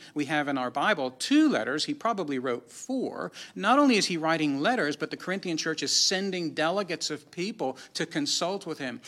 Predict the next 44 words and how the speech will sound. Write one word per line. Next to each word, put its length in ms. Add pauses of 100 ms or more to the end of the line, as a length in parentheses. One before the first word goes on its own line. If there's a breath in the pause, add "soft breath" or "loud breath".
(120 loud breath)
A-, 40
and 300
Paul 320
is 140
reaching 580
out 340
to, 200 (220 loud breath)
uh, 160
mature 520
believers 540
and 100
asking 500
them 420
to, 240 (160 loud breath)
uh, 140
go 500
and 240
minister 400
to 80
this 180
hurting, 460 (100)
struggling 600 (100)
church. 640 (600 loud breath)
In 80
fact, 180
there's 180
an 160
instance 440
in 60
which 160
Paul 200
asked 260
Apollos 580
to 100
go, 360 (220 loud breath)
but 120
it 100
wasn't 280
the 80
will 320
of 80
Apollos 480
to 100
go. 440